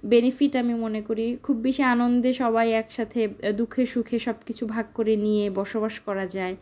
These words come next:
সবার সাথে একসাথে মিলেমিশে থাকা যায়। আর আমি যখন ভিডিও করছি, তখন এই পুচকুটা বলছে যে, "তুমি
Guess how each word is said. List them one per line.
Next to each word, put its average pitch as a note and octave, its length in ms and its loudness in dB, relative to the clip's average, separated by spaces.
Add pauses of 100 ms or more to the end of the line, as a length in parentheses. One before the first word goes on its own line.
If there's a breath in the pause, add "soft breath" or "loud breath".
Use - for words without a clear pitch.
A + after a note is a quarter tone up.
(380 loud breath)
সবার G#3 300 0
সাথে G#3+ 300 -2
একসাথে G3+ 340 -2
মিলেমিশে G3+ 460 -2
থাকা A3 360 -4
যায়। D3+ 240 -8 (680 loud breath)
আর A3+ 100 6
আমি B3 160 8
যখন D#4+ 240 2
ভিডিও D#4 360 4
করছি, D4+ 400 4
তখন D4 300 2
এই C#4+ 80 4
পুচকুটা D#4 540 -2
বলছে C4+ 360 2
যে, C4 120 2
"তুমি C4 200 2